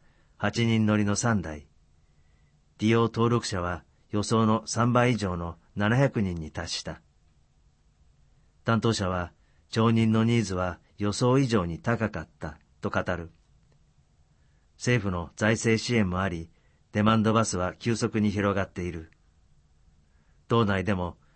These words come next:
直近三年間で二十市町村が導入した。旧日高線沿線の全六町も取り入れており、その一つの浦河町は、将来のバス減便を見据えた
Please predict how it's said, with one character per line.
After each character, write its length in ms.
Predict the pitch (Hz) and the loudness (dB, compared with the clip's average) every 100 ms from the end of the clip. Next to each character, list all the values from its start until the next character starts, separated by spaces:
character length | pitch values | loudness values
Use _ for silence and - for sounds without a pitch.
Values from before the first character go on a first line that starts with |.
| _ | _
直 120 | 113 104 | -4 -4
近 240 | - 110 | -2 -2
三 200 | 123 120 | 2 2
年 160 | 123 113 | 2 0
間 200 | 95 90 | -2 -4
で 240 | 90 85 _ _ _ _ | -6 -8 _ _ _ _
二 140 | 107 | 0
十 120 | 107 120 | 0 0
市 200 | - - | -2 0
町 120 | 127 | 0
村 220 | 123 92 | 0 -4
が 160 | 85 82 | -4 -4
導 240 | 98 98 | -2 -2
入 180 | 92 87 | -2 -6
し 120 | - | -8
た。 180 | 80 - _ _ _ _ _ _ _ _ _ _ _ _ _ _ _ | -12 -16 _ _ _ _ _ _ _ _ _ _ _ _ _ _ _
旧 280 | - 117 98 | -2 0 0
日 160 | - | -2
高 240 | 104 110 113 | -2 -2 0
線 240 | 113 107 | 2 0
沿 140 | 110 104 | 0 -2
線 240 | 107 101 | 0 0
の 180 | 101 98 - _ | 0 -4 -8 _
全 280 | - 120 95 | -2 0 0
六 200 | 90 104 | -2 -6
町 200 | - 120 | 0 0
も 120 | 90 80 | 0 -4
取 260 | 95 101 | -4 0
り 40 | 107 | 2
入 100 | 110 | 2
れ 60 | |
て 100 | 101 | -2
お 80 | 90 | -6
り、 200 | 87 80 _ _ _ _ _ | -8 -10 _ _ _ _ _
そ 160 | - 110 | -4 0
の 120 | 113 | 0
一 200 | 107 123 | 0 -2
つ 100 | - | -2
の 180 | 87 82 | -6 -6
浦 200 | 101 113 | -2 0
河 180 | 110 113 | 2 0
町 220 | 107 90 | 0 -6
は、 240 | 87 82 - _ _ _ _ _ | -6 -8 -12 _ _ _ _ _
将 260 | - 127 120 | -4 0 2
来 180 | 92 | 0
の 180 | 85 82 - | -2 -8 -4
バ 140 | 120 | -2
ス 160 | 113 92 | -2 -4
減 240 | 82 104 | -2 0
便 260 | 104 101 98 | 0 0 0
を 40 | |
見 120 | 98 98 | -2 -4
据 220 | - 104 | -2 -2
え 60 | |
た 220 | 92 98 | -2 -6